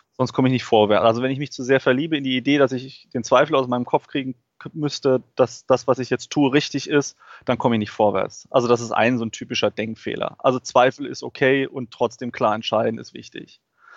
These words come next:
Dann die, die Idee der Alternativlosigkeit, ähm, die finde ich auch einen ziemlich gefährlichen Denkfehler, ist, äh, weil sie mir Freiheitsräume nimmt und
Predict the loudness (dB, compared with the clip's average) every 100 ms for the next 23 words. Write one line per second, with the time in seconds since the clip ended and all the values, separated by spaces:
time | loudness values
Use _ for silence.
0 | -16 -12 -12 -12 -6 0 2 0 -2 -2
1 | 0 4 6 6 6 4 2 0 -2 -8
2 | -4 -2 0 -2 -2 2 4 4 2 -8
3 | -18 -20 _ -2 2 2 0 -4 -8 -10
4 | -14 -16 -20 _ _ _ _ _ _ _
5 | -12 -12 -8 -12 -12 -16 -6 -4 4 4
6 | 4 -2 -8 -12 -10 -8 -8 0 2 2
7 | 0 0 0 -4 -2 2 6 4 2 -6
8 | -12 -14 2 4 4 0 2 4 4 4
9 | 0 0 2 2 -2 -2 -4 -10 -14